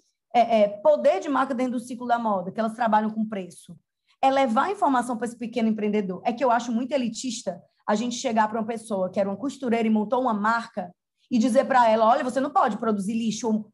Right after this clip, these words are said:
para." Nossa, ela depende daquela peça que ela ganha quatro reais pra sobreviver e sobreviver a família no país como o Brasil. Sou eu que vou chegar, gerar um conteúdo pra essa mulher e dizer pra ela que ela tá gerando lixo? Não, eu tenho que explicar como ela organiza a coleção dela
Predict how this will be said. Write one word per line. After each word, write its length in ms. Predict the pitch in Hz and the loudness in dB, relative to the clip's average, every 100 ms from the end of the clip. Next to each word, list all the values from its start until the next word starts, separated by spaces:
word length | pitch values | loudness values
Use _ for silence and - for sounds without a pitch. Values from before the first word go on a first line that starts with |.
| _ | _
para." 320 | - 214 - - - - | 2 2 0 -14 -18 -6
Nossa, 380 | 254 294 330 302 | 0 2 4 4
ela 120 | 262 | 4
depende 460 | 269 277 294 311 | 2 2 -4 0
daquela 300 | 285 269 254 | 0 2 0
peça 300 | 254 220 214 | 2 0 0
que 80 | 214 | -2
ela 120 | 214 | -2
ganha 140 | 208 202 | -2 -2
quatro 260 | 226 294 | -2 -2
reais 440 | 277 240 240 262 - _ - | -4 0 0 -2 -8 _ -4
pra 160 | 269 302 | -4 -2
sobreviver 520 | 302 269 254 226 247 | 0 -2 -2 -6 -6
e 40 | |
sobreviver 480 | 262 254 277 277 277 | -6 -4 -4 -2 -2
a 60 | 339 | -2
família 340 | 330 262 233 | -2 -2 -2
no 120 | 226 | -4
país 320 | 220 208 208 | -2 -2 -4
como 180 | - 214 | -4 -4
o 20 | |
Brasil. 480 | 208 208 190 185 170 _ _ _ _ | 0 -2 -2 -8 -14 _ _ _ _
Sou 260 | - 277 233 | 0 0 4
eu 140 | 311 | 2
que 120 | 311 | 2
vou 140 | 254 262 | -2 -2
chegar, 600 | - 226 202 247 285 - 190 | -2 -2 2 2 0 -8 0
gerar 240 | 233 262 | 2 2
um 60 | 302 | -2
conteúdo 400 | 294 277 254 220 | -4 -2 -2 -2
pra 120 | 240 | -8
essa 160 | 233 | -6
mulher 360 | 226 214 220 247 | -2 0 0 -2
e 40 | |
dizer 180 | 220 240 | -4 -4
pra 120 | 226 | -2
ela 100 | 233 | -4
que 80 | 262 | -2
ela 80 | 226 | -4
tá 140 | 233 | -4
gerando 320 | 233 226 269 226 | -4 -6 -4 -2
lixo? 500 | 233 330 - 196 - - | -2 -4 -10 -14 -16 -8
Não, 160 | 226 220 | -4 -2
eu 60 | |
tenho 140 | 220 214 | -4 -6
que 120 | 269 | -8
explicar 720 | 226 - 240 - - 294 285 | -10 -8 -8 -6 2 2 2
como 140 | 254 240 | 2 2
ela 140 | 233 | 2
organiza 340 | 226 220 220 | 2 0 0
a 20 | 208 | 0
coleção 420 | 202 190 196 185 | 0 -2 -4 -6
dela 320 | 180 202 | -2 -4